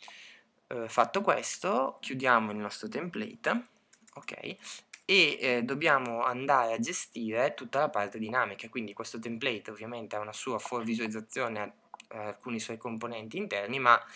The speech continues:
ad esempio la funzione carica il video, che qua noi invochiamo, deve ovviamente essere gestita.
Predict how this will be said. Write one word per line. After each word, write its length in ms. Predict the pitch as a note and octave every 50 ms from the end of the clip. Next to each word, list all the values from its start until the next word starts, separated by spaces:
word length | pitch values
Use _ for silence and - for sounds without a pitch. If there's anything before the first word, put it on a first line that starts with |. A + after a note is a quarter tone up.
| - - - -
ad 120 | - A2
esempio 340 | A2+ A2+ C3 B2 A2+ A2 -
la 80 | G#2 G#2
funzione 380 | - - A2+ A2 - A2 G#2
carica 320 | G2+ - G#2+ G2 G2+ - D#3
il 120 | F#3 F3
video, 360 | B2+ G2 - A2 G#2 A2 C3+
che 180 | - - A2+ G#2+
qua 180 | - - G#2+ G2+
noi 140 | G2+ G2+ G2+
invochiamo, 680 | G2+ G2+ - - - - G2+ G2+ - - G#2 G#2+ A#2 -
deve 260 | A#2 A#2 A2+ G#2+ G#2+
ovviamente 420 | G#2+ G#2 C3 C3+ A2 G2+ F#2+ G2+ G#2
essere 300 | G2 - - G2+ G2 G2
gestita. 480 | - G2 - - - - - - -